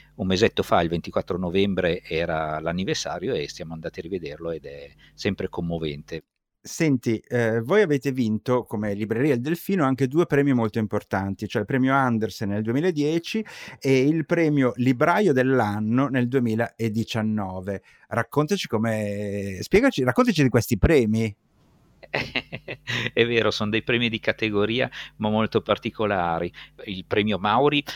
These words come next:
Speaker 1: è stata una festa bellissima all'Isola San Giorgio a Venezia, una giornata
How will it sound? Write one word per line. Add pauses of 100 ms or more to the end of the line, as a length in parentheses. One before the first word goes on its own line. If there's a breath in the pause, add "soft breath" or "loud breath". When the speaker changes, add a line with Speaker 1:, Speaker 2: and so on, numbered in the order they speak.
(160 loud breath)
Speaker 1:
è
stata
una
festa
bellissima
all'Isola
San
Giorgio
a
Venezia,
una
giornata